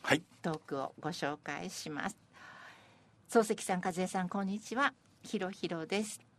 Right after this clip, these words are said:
Speaker 2: お題、星にトークします。
Speaker 1: はい。
Speaker 2: 星同士、ディスタンス取り、数億年。
Speaker 1: うん。
Speaker 2: 星同士、ディスタンス取り、数億年。
Speaker 1: うん。
Speaker 2: あれは、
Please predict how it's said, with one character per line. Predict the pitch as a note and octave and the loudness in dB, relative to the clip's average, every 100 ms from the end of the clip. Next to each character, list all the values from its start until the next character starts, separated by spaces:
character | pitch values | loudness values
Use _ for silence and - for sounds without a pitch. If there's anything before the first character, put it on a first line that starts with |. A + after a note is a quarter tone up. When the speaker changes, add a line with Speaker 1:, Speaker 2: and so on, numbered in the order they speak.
| _ - | _ -4
Speaker 2:
お | F3 | -2
題、 | D#3+ E3 E3+ | 0 0 -2
星 | - F3 - C#4 | -4 -2 2 4
に | C#4+ - - | 4 0 -8
ト | D#3 D3+ | -6 -6
ー | - | -8
ク | - | -8
し | - | -2
ま | E3 G3+ | 2 2
す。 | G#3 - | 0 2
Speaker 1:
は | C#3+ | 4
い。 | F3 - - - - - - | 4 0 -20 -20 -20 -20 -6
Speaker 2:
星 | - G3 B3+ A#3+ | 2 4 4 6
同 | A#3 G#3+ G#3 | 6 6 2
士、 | - G#3+ - - - - | 2 2 2 -14 -20 2
デ | G#3+ | 6
ィ | |
ス | A#3 - - | 6 4 0
タ | G3+ G3+ | 2 2
ン | G#3+ | 0
ス | - - | -4 0
取 | C4 A3+ | 2 2
り、 | - - - | -2 -8 -10
数 | - G#3 D#4 | 2 6 8
億 | D4 C#4 B3 | 8 6 6
年。 | A3 G#3 F3+ - | 6 6 4 6
Speaker 1:
う | |
ん。 | B3+ - - | 8 8 6
Speaker 2:
星 | - F#3 - D#4+ | 2 2 4 6
同 | E4 C#4 | 8 8
士、 | G#3+ - - - - - | 2 -6 -10 -18 -4 2
デ | |
ィ | B3+ | 4
ス | - - | 2 0
タ | B3+ B3+ | 4 6
ン | B3+ | 4
ス | - - | 0 -2
取 | C#4 A#3+ | 0 0
り、 | - - - | -4 -12 -18
数 | - F3+ G#3+ A#3+ | -2 6 8 10
億 | A3 A3 - | 8 4 0
年。 | F3+ E3+ E3 | 2 2 2
Speaker 1:
う | |
ん。 | D#3 F#2+ F2 D2 - - - - | 2 2 2 -2 -10 -20 -20 -10
Speaker 2:
あ | D3 | 0
れ | F3 | 2
は、 | G3+ A#3+ | 4 4